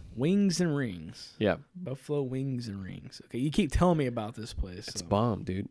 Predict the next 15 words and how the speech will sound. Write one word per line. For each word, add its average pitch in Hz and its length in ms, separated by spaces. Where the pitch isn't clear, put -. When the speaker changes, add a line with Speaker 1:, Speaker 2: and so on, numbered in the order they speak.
Speaker 2:
It's, - 220
like, 101 220
actual 104 800
hand-breaded. 110 920
Well, 95 220
if 113 160
you 110 100
do 107 140
the 90 100
boneless, 71 460
they 104 100
have 101 160
bone-in, 95 460
and 87 120
then 87 200